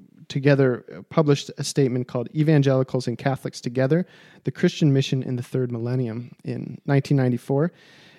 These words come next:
And, uh, they, with a, a very clear sense that we do not agree about doctrine,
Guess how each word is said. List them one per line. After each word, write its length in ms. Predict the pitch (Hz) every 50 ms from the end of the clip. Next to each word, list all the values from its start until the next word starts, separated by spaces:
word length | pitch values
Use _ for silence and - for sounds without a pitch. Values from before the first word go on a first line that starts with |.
| - _ _
And, 240 | 175 165 170 175 185
uh, 260 | - 165 180 180 165
they, 260 | 156 175 196 226 220 - _ _ _ - _ _ _ _ _ _ _ _ - - - _ _ _
with 320 | 180 170 175 165 - - - _ _ _ _ -
a, 400 | - - - _ - - 165 147
a 60 | 165
very 280 | 160 143 180 220 285 302
clear 280 | - - - 233 208 175
sense 460 | - - - 151 139 143 143 - - -
that 240 | 147 143 135 135
we 120 | 165 190 202
do 140 | 185 196 196
not 400 | 170 151 147 151 156 - - _ _
agree 500 | 143 139 127 - 127 131 127 123 123 120 -
about 480 | - 127 120 120 120 120 120 - -
doctrine, 640 | - 117 110 110 - - - - - - - 135